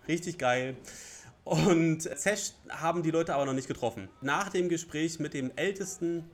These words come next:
klopft es dann an der Tür und ein Evildoer outside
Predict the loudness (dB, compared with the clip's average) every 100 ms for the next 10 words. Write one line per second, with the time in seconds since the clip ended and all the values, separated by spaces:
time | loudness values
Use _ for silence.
0 | -4 -4 -2 -4 -4 -4 -4 -6 -6 -4
1 | 0 -2 -4 -20 -8 -2 -2 2 2 2
2 | 2 2 4 4 4 4 6 8 6 4
3 | -4 -20 -20 -20 -2 2 4 4 4 4
4 | 4 0 -2